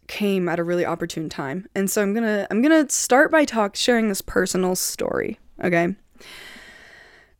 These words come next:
Recently, um, something just kinda bad happened to me a little bit. Um, life was a bit of a bummer for a second,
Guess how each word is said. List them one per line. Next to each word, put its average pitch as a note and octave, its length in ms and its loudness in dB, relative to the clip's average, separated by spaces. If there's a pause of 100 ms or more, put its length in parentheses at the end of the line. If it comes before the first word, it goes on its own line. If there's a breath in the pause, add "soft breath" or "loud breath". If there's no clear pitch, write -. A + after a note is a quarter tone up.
Recently, C#4+ 760 6 (580 loud breath)
um, F3+ 600 0 (220)
something E4 520 6 (480 soft breath)
just - 180 0
kinda G#4+ 200 6
bad D#3+ 420 -2
happened F3+ 260 0
to A3 40 2
me A#3 60 2
a B3+ 80 2
little C#4 160 4
bit. - 440 -2 (120)
Um, F#3+ 580 -4 (480 soft breath)
life F#3+ 240 0
was G#3+ 160 0
a A3+ 60 2
bit G#3+ 140 4
of G#3+ 100 2
a A3 80 4
bummer F#3 600 2 (500)
for A#3 200 6
a A#3 60 6
second, A3+ 460 2